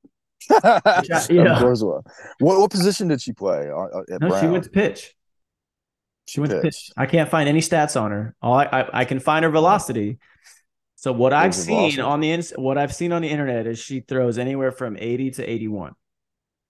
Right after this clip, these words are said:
Speaker 1: Bro, that's, that's
Speaker 2: Bro.
Speaker 1: small high school.
Speaker 2: Right. So I played in college, not D one,
Speaker 1: Right, I know.
Speaker 2: right? And,
Speaker 1: Yeah.
Speaker 2: um, I, if, if, if on a good day, I could touch eighty-eight.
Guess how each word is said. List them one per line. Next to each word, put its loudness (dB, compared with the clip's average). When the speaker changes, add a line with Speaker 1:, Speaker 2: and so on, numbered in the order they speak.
Speaker 1:
Bro, 0
that's, 0
that's -
Speaker 2:
Bro. 4
Speaker 1:
small 0
high 0
school. -8
Speaker 2:
Right. 0
So 2
I 4
played -2
in -4
college, -2
not -4
D 2
one, 2
Speaker 1:
Right, 2
I -4
know. -8
Speaker 2:
right? -4
And, -2
Speaker 1:
Yeah. -4
Speaker 2:
um, -8
I, 0
if, -4
if, -2
if -2
on 2
a 0
good 4
day, 2
I -2
could -8
touch -8
eighty-eight. -8